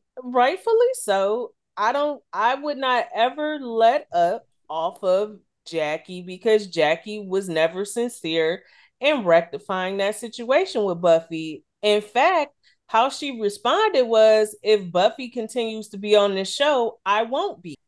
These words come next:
And ultimately, Buffy was cast out. Um, so yeah, I, I, I'm with it. I just don't think that we sh-, you know, Buffy should ever let up off Simone, but something she did an interview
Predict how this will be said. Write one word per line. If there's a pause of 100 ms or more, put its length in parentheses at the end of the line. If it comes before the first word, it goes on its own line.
(120)
And
ultimately,
Buffy
was
cast
out. (380)
Um, (320)
so
yeah,
I,
I,
I'm
with
it.
I
just
don't (120)
think (280)
that (260)
we
sh-,
you
know,
Buffy
should
ever
let
up
off
Simone,
but
something (360)
she
did
an
interview